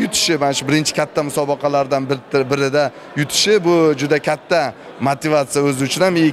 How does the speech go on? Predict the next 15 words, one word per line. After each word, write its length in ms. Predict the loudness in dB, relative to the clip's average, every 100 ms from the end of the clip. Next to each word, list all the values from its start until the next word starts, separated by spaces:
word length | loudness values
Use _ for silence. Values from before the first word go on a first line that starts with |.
| 2
katta 220 | -2 -2
psixologik 580 | -4 -2 0 0 -2 -4 0
tayyorligidan 800 | 0 0 0 -2 -2 0 0 -2 -4 0
ma'lum 300 | 0 0 -2 -6
hisob, 220 | -2 -2 -2 -10 -18 -18 -10 -2
ma'lum, 300 | 0 0 -2 -4 -6 -10 -16 -16 -16 -16 -10 -4
e, 40 | 0 2 2
ligi, 260 | 2 2 2
ha, 180 | 2 2 0 0 0 0 0 -2 -2 -4 -8 -8 -10 -8 -2
chunki 300 | -2 2 2 2 2 2 0 -2 -2 2
uning 160 | 2 2
uchun 160 | 0 0
juda 160 | 0
katta 240 | 0 0 0
ruhiy 260 | 0 0